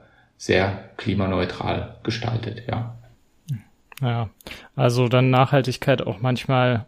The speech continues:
Speaker 2: eine Frage des Geldes vielleicht auch.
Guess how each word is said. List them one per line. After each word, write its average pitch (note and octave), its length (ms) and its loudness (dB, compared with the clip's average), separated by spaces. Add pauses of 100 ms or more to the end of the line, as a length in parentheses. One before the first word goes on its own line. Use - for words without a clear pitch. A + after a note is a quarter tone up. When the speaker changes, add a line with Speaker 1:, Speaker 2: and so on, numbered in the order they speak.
(500)
Speaker 2:
eine B2+ 160 0
Frage B2 480 0
des A#2 320 -4
Geldes B2+ 420 2
vielleicht A#2 500 -2
auch. A2 360 0